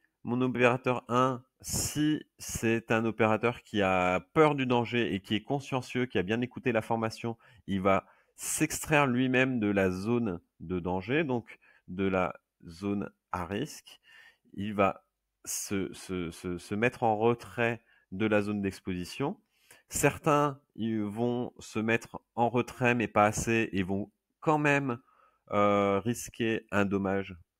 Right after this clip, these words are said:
un accident. Et d'autres, euh, ne vont rien avoir à faire de, de cette formation. Ils vont rester extrêmement, euh, exposés au danger.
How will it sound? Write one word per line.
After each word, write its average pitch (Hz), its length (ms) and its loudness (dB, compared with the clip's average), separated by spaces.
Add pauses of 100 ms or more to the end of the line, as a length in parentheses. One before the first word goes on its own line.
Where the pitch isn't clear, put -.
(120)
un 98 180 -2
accident. 92 600 -4 (1080)
Et 123 240 4
d'autres, 101 640 -2
euh, 90 640 2
ne 90 140 -2
vont 90 240 -4
rien 110 600 0
avoir 95 320 2
à 92 60 2
faire 110 340 -2
de, 87 260 -4
de 85 140 -6
cette 87 220 -6
formation. 90 680 -6 (240)
Ils 107 160 -4
vont 107 100 2
rester 107 600 -2 (380)
extrêmement, 101 1000 -4
euh, 90 300 0
exposés 95 680 -4
au 101 140 -4
danger. 87 360 -4